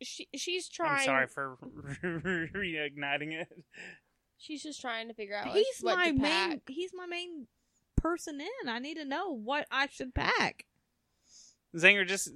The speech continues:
Speaker 2: give us a list of things that we need to <laughs> pack, apparently.
Speaker 3: Not toothbrush and toothpaste. Don't say that shit, because I
Speaker 2: 'Cause
Speaker 3: need
Speaker 2: we
Speaker 3: to
Speaker 2: don't
Speaker 3: know.
Speaker 2: have that in Texas. <laughs>
Speaker 3: Or give me Ellie's number. Jesus Christ, I need to talk to her, because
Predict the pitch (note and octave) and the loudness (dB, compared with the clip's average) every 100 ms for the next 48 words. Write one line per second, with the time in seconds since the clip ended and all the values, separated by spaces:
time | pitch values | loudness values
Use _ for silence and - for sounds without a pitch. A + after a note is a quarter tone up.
0 | E3 E3 B3+ B3+ A3+ G#3 G3 F#3 - F#3 | 2 6 6 6 4 6 4 2 0 2
1 | F3 D#3+ D#3+ E3 E3 C#3+ - - D#3+ - | 4 2 2 0 -2 -6 -8 -6 0 6
2 | A#3 - G#3 - B3 A#3+ G#3+ B3 B3+ C#4+ | 6 6 0 12 12 12 10 8 6 6
3 | C4 C#4 - D4+ C#4 - B3 A#3+ A3+ A3+ | 6 6 6 4 4 4 2 2 0 -2
4 | A3+ - F3+ F#3 - A3 A3 - A3 G#3 | -4 -2 -6 -6 -8 -6 -6 -4 -6 -6
5 | - G3+ F#3+ G#3+ - G#3 G3+ - G3 A3 | -8 -8 -10 -10 -8 -4 0 4 6 6
6 | A3 G3 F#3+ E3 D#3 C#3+ D3 C#3 - - | 6 6 6 4 -6 -8 -12 -12 -12 -12
7 | A#3 G#3 - - _ _ _ _ C4+ D#4 | -12 -12 -16 -18 _ _ _ _ -14 -10
8 | B4 A4+ C4 C4+ C4 B3+ A#3 - F#3 F#3+ | -8 -6 -6 -8 -8 -8 -6 -6 -6 -10
9 | - G3 - C#4+ - A#3+ A3+ A#3 D#4 - | -10 -8 -8 -8 -10 -8 -6 -2 -2 -2
10 | G#3 - - A3+ - D4 F4+ - B3+ A3+ | -2 -2 -2 -2 -4 -4 -6 -8 -6 -6